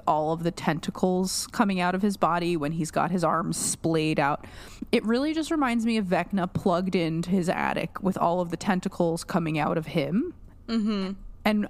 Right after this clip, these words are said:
Speaker 1: I had asked you, and I had said, like, "Does this to you read more as the Mind Flayer as the puppet or Vecna as the puppet?" Because if you put,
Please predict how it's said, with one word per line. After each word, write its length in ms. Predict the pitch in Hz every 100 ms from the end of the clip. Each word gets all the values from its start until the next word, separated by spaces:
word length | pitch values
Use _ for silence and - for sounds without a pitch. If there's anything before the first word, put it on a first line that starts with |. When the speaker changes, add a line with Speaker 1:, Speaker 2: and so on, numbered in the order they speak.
| -
Speaker 1:
I 100 | 202
had 160 | 220 214
asked 440 | 190 240 294 - 185
you, 180 | 165
and 100 | 160
I 60 | 160
had 160 | 190 175
said, 240 | 233 196
like, 180 | 165 -
"Does 180 | 202 185
this 240 | 214 233
to 120 | - 277
you 220 | 226 220
read 360 | 185 180 175 180
more 500 | 160 151 147 147 - - - -
as 420 | 143 151 156 - - - - - -
the 100 | 190
Mind 460 | 175 170 214 247
Flayer 520 | - 269 262 262 269 -
as 240 | 247 240
the 100 | 247
puppet 680 | 240 - 262 285 294 - - - - - - -
or 360 | 185 180 175 - - - - -
Vecna 540 | 160 190 208 - 165
as 240 | - 139 -
the 100 | -
puppet?" 560 | - - - - 196 -
Because 300 | 196 202 196
if 200 | 190 185
you 140 | 180
put, 500 | 175 - 294 - -